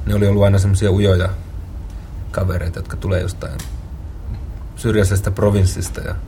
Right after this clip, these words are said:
mä jotenkin halusin, että meille ei tulisi samaa kohtaloa, että, että tää on todellakin joku juttu, joka herättää huomiota. Ja sitä vedettiin aika semmoista vittumasta linjaa lehdissä.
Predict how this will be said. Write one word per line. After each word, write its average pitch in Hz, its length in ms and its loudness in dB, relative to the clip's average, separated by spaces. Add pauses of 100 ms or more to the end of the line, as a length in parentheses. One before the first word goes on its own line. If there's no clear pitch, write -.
(1900)
mä 117 60 2
jotenkin 110 320 4
halusin, 107 300 6
että 98 240 2 (420)
meille 107 240 2
ei 101 100 2
tulisi 98 240 2
samaa 101 260 4
kohtaloa, 92 480 -2
että, - 180 -8 (500)
että 92 180 -6
tää 98 180 4
on 95 200 2 (180)
todellakin 98 380 2
joku 95 160 0
juttu, 98 300 -2
joka 95 160 -2
herättää 98 400 -2
huomiota. 95 480 -4
Ja - 140 -8 (640)
sitä - 200 -8
vedettiin 98 360 0
aika 92 160 -2
semmoista - 320 -6
vittumasta - 480 -6
linjaa - 340 -6
lehdissä. - 360 -8